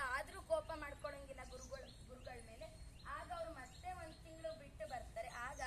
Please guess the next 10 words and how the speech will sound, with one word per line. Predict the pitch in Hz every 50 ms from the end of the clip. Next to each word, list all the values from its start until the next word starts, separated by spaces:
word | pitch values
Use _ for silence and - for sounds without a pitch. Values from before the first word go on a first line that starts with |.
| 262 269 269 - - - - -
ರಾಮಕೃಷ್ಣ | - 247 226 226 330 330 349 - - 339 - - 330 330
ಪರಮಹಂಸರು | 320 - 302 302 302 285 285 277 277 262 277 269 285
ಮಗುನ | 277 262 240 226 - 294 311 320 320 -
ಕರೆದು, | 571 254 - - - - - - - - - - - -
"ಹೇ | 254 277 302
ಮಗು, | 311 311 285 277 294 302
ಕೇಳು, | - - 269 269 269 262 247 277
ಮಧುರವನ್ನ | 311 302 277 240 - - 269 294 330 330 320 320 320 330 320 320
ಜಾಸ್ತಿ | - - 240 247 - - - 339 330
ತಿನ್ಬೇಡ, | - - 539 539 - 294 311 294 269 233